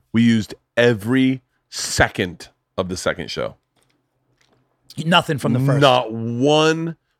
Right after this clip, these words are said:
Speaker 1: The only thing we used from the first show was me throwing my shirt to my cousin. My cousin happened to be in the audience. I didn't know that.
Speaker 2: Yeah.
Speaker 1: I ripped my shirt off. I go to throw it in the thing, and I threw it, and my cousin caught it.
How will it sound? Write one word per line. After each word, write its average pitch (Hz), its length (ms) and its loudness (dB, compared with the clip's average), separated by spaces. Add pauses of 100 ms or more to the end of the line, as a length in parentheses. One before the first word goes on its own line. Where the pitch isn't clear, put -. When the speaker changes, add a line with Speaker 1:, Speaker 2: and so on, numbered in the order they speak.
(140)
Speaker 1:
The - 120 2
only 254 320 4
thing 269 160 -2
we 247 100 0
used 233 240 0
from 208 140 -2
the 180 80 -2
first 180 280 0
show 180 300 4
was 143 240 -2
me 151 220 2
throwing 151 360 2
my 127 180 0
shirt 156 440 -2
to 123 80 -6
my 107 140 0
cousin. 98 500 -4 (240)
My 135 80 0
cousin 147 340 2
happened 127 240 2
to 127 40 -4
be 127 80 0
in 117 80 -2
the 117 60 0
audience. 127 440 0
I 110 60 -2
didn't 101 180 -4
know 98 140 -2
that. 127 280 -2
Speaker 2:
Yeah. 127 280 -4 (100)
Speaker 1:
I - 60 0
ripped 139 180 0
my 131 80 -2
shirt 143 180 -2
off. 131 120 0
I 120 40 -6
go 120 120 -2
to - 20 -6
throw 131 220 0
it 120 80 -6
in - 60 -12
the 120 80 -10
thing, 139 240 -2
and 120 80 -2
I 110 60 -2
threw 147 320 0
it, 120 220 0
and 120 80 0
my 113 100 0
cousin 131 440 -4
caught 156 240 2
it. 196 140 -2